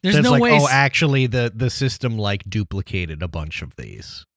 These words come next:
Speaker 2: Or
Speaker 1: Or, like,
Speaker 2: something.
Speaker 1: they're, they're charging her with, like, eighteen counts every single time. They're, like,
Speaker 2: Right. Yeah.
Speaker 1: racking 'em up.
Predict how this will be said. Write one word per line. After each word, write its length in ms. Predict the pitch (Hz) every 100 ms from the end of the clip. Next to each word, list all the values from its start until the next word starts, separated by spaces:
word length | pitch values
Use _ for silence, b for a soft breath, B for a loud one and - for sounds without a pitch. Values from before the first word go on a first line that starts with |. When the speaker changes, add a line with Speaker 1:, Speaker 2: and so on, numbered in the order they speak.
| -
Speaker 2:
Or 200 | 220 226
Speaker 1:
Or, 40 |
like, 200 | 214 208
Speaker 2:
something. 100 | 185
Speaker 1:
they're, 280 | 202 202 185
they're 340 | 165 190 180 160
charging 520 | - 202 180 175 170
her 220 | 165 156
with, 300 | 147 143 -
like, 400 | 143 135 131 - _ _ _ _ _ _ -
eighteen 640 | 190 208 - - 180 170
counts 600 | 156 - 170 156 143 - -
every 240 | 175 160 156
single 280 | 170 139
time. 500 | 123 151 135 120 113
They're, 160 | 120 127
like, 320 | 127 123 - -
Speaker 2:
Right. 340 | 107 82 78 -
Yeah. 80 | 127
Speaker 1:
racking 500 | 151 165 170 185 160
'em 180 | 147 143
up. 320 | 135 104